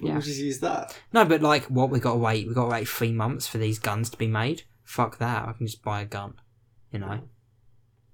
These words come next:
Speaker 2: it's a terrible situation. Uh, yeah, it, it was really good of Dwayne The Rock Johnson.
Speaker 1: Yeah.
Speaker 2: And as a guy who does write films,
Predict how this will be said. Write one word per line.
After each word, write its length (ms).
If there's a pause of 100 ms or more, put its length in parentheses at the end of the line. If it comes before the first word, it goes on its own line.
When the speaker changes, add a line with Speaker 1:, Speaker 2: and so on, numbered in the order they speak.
(160)
Speaker 2:
it's 140
a 60
terrible 360
situation. 640
Uh, 260
yeah, 180
it, 220
it 100
was 160
really 160
good 180
of 160 (260)
Dwayne 180
The 60
Rock 120
Johnson. 340
Speaker 1:
Yeah. 80 (300)
Speaker 2:
And 140
as 200
a 180
guy 320
who 340 (180)
does 280
write 420
films, 640